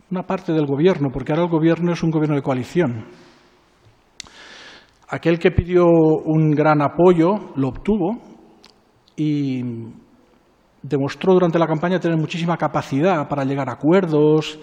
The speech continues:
para mover personal, para mover dinero, para mover publicidad, para hacer muchas cosas.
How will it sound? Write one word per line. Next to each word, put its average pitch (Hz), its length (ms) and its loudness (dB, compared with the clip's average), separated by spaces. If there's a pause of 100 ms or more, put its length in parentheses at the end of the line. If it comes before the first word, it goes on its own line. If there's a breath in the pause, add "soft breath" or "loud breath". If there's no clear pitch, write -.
(640 loud breath)
para 135 540 0
mover 127 400 -4
personal, 165 560 0
para 139 160 0
mover 127 240 -4
dinero, 151 340 -2
para 135 140 -6
mover 131 180 -6
publicidad, 139 560 -2
para 127 140 -4
hacer 139 160 -6
muchas 131 240 -8
cosas. - 480 -10